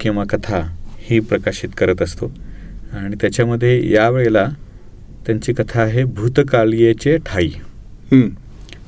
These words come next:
Speaker 1: जी रविवारी प्रकाशित होणार आहे. आणि ते एक इंटरेस्टिंग, अ, गोष्ट आहे. म्हणजे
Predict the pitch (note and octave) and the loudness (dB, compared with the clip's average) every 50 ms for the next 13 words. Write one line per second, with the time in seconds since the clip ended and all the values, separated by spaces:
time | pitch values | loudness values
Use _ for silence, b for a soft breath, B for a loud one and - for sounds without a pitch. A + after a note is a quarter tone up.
0 | - - A2 G#2+ G#2 G#2 G2+ G2 G2 G#2 G#2+ A#2+ A#2+ A#2 A2+ - - G#2+ - - | -10 -4 0 2 2 4 4 4 6 6 4 4 4 2 0 0 0 -4 -2 -4
1 | A2 G#2+ G2+ G2 G2 F#2 F2+ F2 F2 F2+ G2+ C#3 D3 - - - B B B B | -8 -8 -6 -4 -2 0 0 0 0 0 -2 -4 -4 -6 -14 -16 B B B B
2 | B B B B B B B - A#2 A2 G#2+ A2+ B2 C3+ C#3+ D3 D3 - - C3 | B B B B B B B -8 -6 -2 0 2 2 2 2 0 -2 -4 -8 -10
3 | B2+ - E3 E3+ F3+ F3 - D#3+ C#3+ - - A2 - D3 D#3 E3 F3+ F3 - - | -4 2 4 4 4 4 0 -4 -4 -4 0 2 4 6 8 6 6 6 4 2
4 | F#3+ F#3+ G3 F#3+ F3+ F3+ E3+ E3 D#3 D3+ C#3+ C#3 C3+ B2+ B2+ A#2+ A2+ A2+ G#2+ G#2+ | 2 2 2 2 4 4 4 4 4 4 6 6 6 4 4 4 2 0 0 0
5 | A2 A2+ A2 G#2+ - - - F2+ E2+ E2 E2 - - - - - - - - - | 2 4 2 2 2 2 0 0 0 -2 -6 -10 -12 -14 -14 -14 -16 -16 -16 -16
6 | - - b b b b b b b b b b b b b b - - A#2+ B2+ | -16 -16 b b b b b b b b b b b b b b -4 0 4 6
7 | D3 D3+ D#3 D#3+ | 6 6 6 4